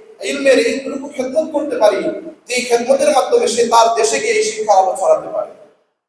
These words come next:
আমি এই পর্যায়ে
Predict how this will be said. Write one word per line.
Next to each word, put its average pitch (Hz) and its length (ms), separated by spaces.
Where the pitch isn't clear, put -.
আমি 196 240
এই 190 160
পর্যায়ে 202 400